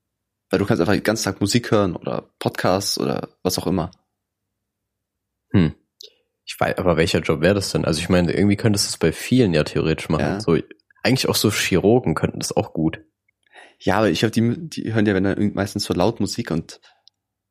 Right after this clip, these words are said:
Speaker 1: ja, wenn du so laut <laughs> Chef irgendein Chirurg hört und so bei einer O P.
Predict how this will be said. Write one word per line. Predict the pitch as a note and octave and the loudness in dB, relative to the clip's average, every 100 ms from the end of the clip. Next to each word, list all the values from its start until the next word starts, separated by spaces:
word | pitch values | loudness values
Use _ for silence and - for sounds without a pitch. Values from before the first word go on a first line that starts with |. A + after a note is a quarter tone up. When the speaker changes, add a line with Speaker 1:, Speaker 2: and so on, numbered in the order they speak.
| _ _ _ _ _ _ | _ _ _ _ _ _
Speaker 1:
ja, | - | -14
wenn | - | -8
du | A2 | -4
so | F#2 | 2
laut | F2+ A#2 - - _ | 2 2 -2 -4 _
<laughs> | _ | _
Chef | - - | -2 2
irgendein | C3 F3+ | 2 0
Chirurg | G#2+ G2+ A#2 | -2 2 2
hört | G2 - | 0 -2
und | A#2 | -4
so | - D2+ - | -2 -6 -4
bei | F2 | -2
einer | E2+ - | -2 -4
O | |
P. | - F#2+ | -4 -6